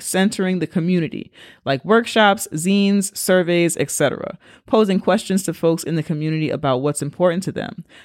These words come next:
My question here is, who should I be talking to? As a light-skinned Latina who is white adjacent,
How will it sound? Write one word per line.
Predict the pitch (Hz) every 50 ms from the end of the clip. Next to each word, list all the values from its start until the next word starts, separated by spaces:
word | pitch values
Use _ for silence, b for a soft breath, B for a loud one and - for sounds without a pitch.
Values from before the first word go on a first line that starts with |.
| B B B
My | 190 185
question | 185 - - 269 311 - - - 277 277
here | 226 240 214 202 196
is, | 190 - 165 160 156 - - -
who | - 302 311 311 311 311 302 311
should | - - 226 196 165
I | 180 175
be | 185 185
talking | 165 - 214 202 208 220 - 180 156 -
to? | - - 98 - - - B B B B B B
As | - 170 170
a | 185
light-skinned | 185 196 202 214 214 - - - 226 214 208 214 208 208 -
Latina | 170 180 175 175 - - 233 233 233 226 226 220 240
who | 214 214 202 190 175
is | 165 160 160 156 151
white | 143 156 160 160 - -
adjacent, | 151 147 - 175 185 226 - - 247 254 262 262